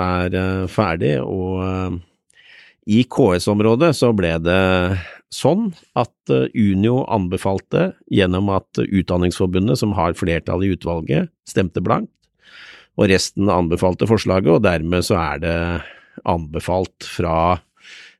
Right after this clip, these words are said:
eh, store deler av Unio i, eh, K S-området. Men, eh, Utdanningsforbundet sa nei, og det var rett og slett fordi, eh, resultatet er for dårlig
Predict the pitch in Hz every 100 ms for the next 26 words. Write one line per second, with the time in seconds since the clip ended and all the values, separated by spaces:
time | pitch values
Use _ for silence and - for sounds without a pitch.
0 | - 104 101 95 92 90 87 101 170 110
1 | 104 90 82 82 85 82 80 80 80 80
2 | 82 - - 87 87 85 85 85 80 82
3 | - _ - 85 - 76 78 80 98 _
4 | _ _ _ - - _ - 131 135 135
5 | 135 135 - _ 139 127 120 127 120 131
6 | 135 131 123 156 254 - 165 143 156 120
7 | 127 117 101 107 92 - - 98 87 90
8 | 92 95 - _ _ _ - _ _ -
9 | 107 104 50 50 - 107 135 107 67 95
10 | 87 98 80 73 78 101